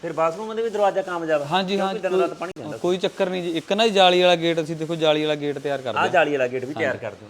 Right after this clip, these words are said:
Speaker 1: ਇਹ
Speaker 2: ਸੋ-
Speaker 1: ਮੇਨ ਗੇਟ ਹੈਗਾ ਸਾਈਡ ਤੇ ਵੀ
Speaker 2: ਹਾਂਜੀ,
Speaker 1: ਲੱਗਦਾ ਹਨਾ?
Speaker 2: ਹਾਂਜੀ।
Speaker 1: ਮੂਹਰੇ।
Speaker 2: ਤੁਹਾਨੂੰ ਇਹ ਨਹੀਂ ਪਤਾ ਲੱਗੂਗਾ ਵੀ ਇਹਦੇ ਜਾਲੀ ਕਿੱਥੋਂ ਦੀ ਪਾਈ ਹੋਈ ਹੈ ਜੀ। ਇਹਦਾ ਸ-,
Speaker 1: ਲੈ।
Speaker 2: ਡਿਜ਼ਾਈਨ ਦੇਖੋ ਸੇਮ ਇੱਧਰ ਹੈ ਜੀ।
Speaker 1: ਹੂੰ।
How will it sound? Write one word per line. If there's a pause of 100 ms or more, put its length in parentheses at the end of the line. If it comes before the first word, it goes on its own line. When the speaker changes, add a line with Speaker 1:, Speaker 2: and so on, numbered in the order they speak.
Speaker 1:
ਇਹ
Speaker 2:
ਸੋ-
Speaker 1:
ਮੇਨ
ਗੇਟ
ਹੈਗਾ
ਸਾਈਡ
ਤੇ
ਵੀ
Speaker 2:
ਹਾਂਜੀ,
Speaker 1:
ਲੱਗਦਾ
ਹਨਾ?
Speaker 2:
ਹਾਂਜੀ। (120)
Speaker 1:
ਮੂਹਰੇ।
Speaker 2:
ਤੁਹਾਨੂੰ
ਇਹ
ਨਹੀਂ
ਪਤਾ
ਲੱਗੂਗਾ
ਵੀ
ਇਹਦੇ
ਜਾਲੀ
ਕਿੱਥੋਂ
ਦੀ
ਪਾਈ
ਹੋਈ
ਹੈ
ਜੀ। (140)
ਇਹਦਾ
ਸ-,
Speaker 1:
ਲੈ।
Speaker 2:
ਡਿਜ਼ਾਈਨ
ਦੇਖੋ
ਸੇਮ
ਇੱਧਰ
ਹੈ
ਜੀ।
Speaker 1:
ਹੂੰ।